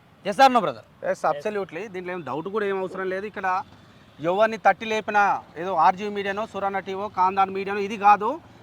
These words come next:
Speaker 2: మీడియా అంటే ప్రజలమే, ప్రజలుగా మేము బాధితులమే. ఇక్కడ మేము ఎక్కడి నుంచో ఆకాశం నుంచి రాలే, వేరే గ్రహాంతరం నుంచి రాలే. మేము ఉన్నది ఇక్కడ ఎల్బీ నగర్ దగ్గర సుమారు ఇరవై ఏళ్ళుగా ఉంటా ఉన్నాం. మాకు తెలుసు ఇక్కడ భూములని పరిస్థితి. అందుకనే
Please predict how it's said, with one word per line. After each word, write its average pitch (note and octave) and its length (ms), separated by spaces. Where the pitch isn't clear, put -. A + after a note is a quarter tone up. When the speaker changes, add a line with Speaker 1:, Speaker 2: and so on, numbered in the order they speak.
Speaker 2:
మీడియా A3 320
అంటే A3+ 160
ప్రజలమే, G#3+ 640
ప్రజలుగా A#3+ 400
మేము B3+ 180
బాధితులమే. A3 580
ఇక్కడ C#3+ 300
మేము F3 140
ఎక్కడి A3+ 220
నుంచో A3+ 200
ఆకాశం A3 460
నుంచి A3+ 180
రాలే, A3 200
వేరే A#3+ 240
గ్రహాంతరం G3 560
నుంచి F#3 200
రాలే. C3 260
మేము F#3 120
ఉన్నది A#3 200
ఇక్కడ A#3 180
ఎల్బీ G#3+ 220
నగర్ A#3 200
దగ్గర G#3+ 280
సుమారు A3+ 320
ఇరవై G#3 200
ఏళ్ళుగా G#3 260
ఉంటా G3 240
ఉన్నాం. A#3 160
మాకు A3+ 200
తెలుసు A3 240
ఇక్కడ F3 300
భూములని G3+ 320
పరిస్థితి. D3 560
అందుకనే A#3 580